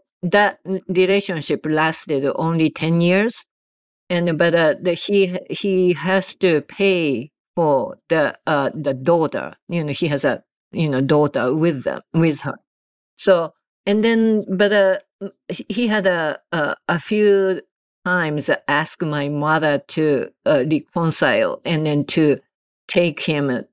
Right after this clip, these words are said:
back to home, our house. But, uh, my mother, uh, rejected, uh, a few times. So,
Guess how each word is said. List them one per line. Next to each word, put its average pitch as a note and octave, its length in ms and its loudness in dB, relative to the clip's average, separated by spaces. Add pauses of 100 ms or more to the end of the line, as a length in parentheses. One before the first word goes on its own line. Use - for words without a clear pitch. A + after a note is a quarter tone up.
(120)
back D#3 460 0
to C#3 260 0 (320)
home, A#2+ 400 -2 (200)
our D3+ 220 2
house. - 540 -8 (480)
But, D#3+ 180 2
uh, D#3 180 2
my D#3+ 280 -2
mother, D3+ 560 0 (160)
uh, D3 240 -2
rejected, D3+ 760 -2 (520)
uh, C#3 400 -2
a C#3+ 80 -2
few B2 220 0
times. - 480 -8 (440)
So, F3+ 320 4